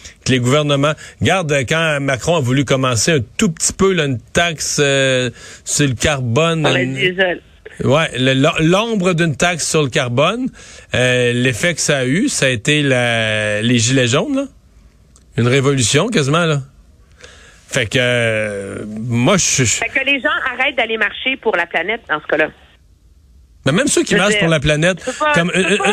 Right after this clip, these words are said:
Speaker 2: aller
Speaker 1: ouais.
Speaker 2: marcher pour la planète à Montréal puis te sentir bien avec ton drapeau vert. Et après ça, rechigner parce que le prix de l'essence a augmenté à cause de la taxe carbone.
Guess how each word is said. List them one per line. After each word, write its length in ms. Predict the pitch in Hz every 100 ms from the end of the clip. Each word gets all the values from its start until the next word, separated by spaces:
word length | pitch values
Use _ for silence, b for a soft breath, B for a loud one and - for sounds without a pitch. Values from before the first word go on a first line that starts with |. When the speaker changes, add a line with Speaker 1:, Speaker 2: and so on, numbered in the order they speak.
| 381
Speaker 2:
aller 120 | 320 277
Speaker 1:
ouais. 60 |
Speaker 2:
marcher 320 | - - - 370
pour 100 | 320
la 100 | 254
planète 460 | - 226 226 240 277
à 120 | 226
Montréal 480 | 214 190 190 175 226
puis 100 | - -
te 80 |
sentir 300 | 185 - 196
bien 180 | 180 185
avec 160 | 214 165
ton 100 | 185
drapeau 340 | 165 156 202 165
vert. 280 | 151 190 381 - - - - - - - -
Et 100 | 202
après 280 | 190 - 214 -
ça, 140 | 277
rechigner 560 | 277 226 - 233 240 254
parce 180 | 233 -
que 340 | 233 202 196 190
le 80 | 190
prix 180 | -
de 40 | 214
l'essence 400 | 190 - 202 220
a 80 | 180
augmenté 460 | 170 165 - 202
à 60 | 180
cause 240 | - 180 175
de 60 |
la 40 | 160
taxe 180 | 185 -
carbone. 300 | 180 170